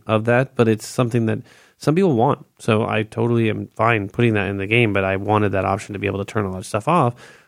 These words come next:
The map, I was very specific in saying, "I don't want one-to-one," right? I want the map to be an implication, right? That says, "This is generally what you're seeing, but you still gotta work," right? That this was not a period of time in which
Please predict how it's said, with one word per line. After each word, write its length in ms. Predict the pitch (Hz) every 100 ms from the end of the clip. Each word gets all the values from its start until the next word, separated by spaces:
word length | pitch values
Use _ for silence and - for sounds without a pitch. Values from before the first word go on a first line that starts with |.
| _
The 80 | -
map, 480 | 101 131 123 - _ _ _ _
I 60 | 104
was 140 | 104
very 340 | 95 107 131 123
specific 320 | 110 107 98
in 60 | 95
saying, 200 | 101 98
"I 80 |
don't 140 | 131 131
want 320 | 117 135 - _
one-to-one," 680 | - 107 98 101 117 - - _ -
right? 180 | 107 107
I 60 | 120
want 140 | 139
the 60 | 135
map 220 | 131 139
to 80 | 113
be 140 | 107
an 100 | 104
implication, 720 | 113 113 110 - 110 - - - _ -
right? 260 | 110 107 117
That 160 | 110
says, 320 | 104 113 110 95
"This 220 | 127 -
is 80 | 147
generally 460 | - 202 165 107
what 140 | 101 113
you're 100 | 107
seeing, 460 | - 110 104 98 - - _
but 100 | -
you 60 | 117
still 180 | 131 143
gotta 160 | 120
work," 260 | 101 113 - _
right? 260 | - 101 101 _ _ _
That 140 | 113 101
this 180 | 123 139
was 120 | 120
not 160 | 123
a 20 | 123
period 240 | 131 117
of 60 | 110
time 200 | 113 113
in 80 |
which 200 | 104 101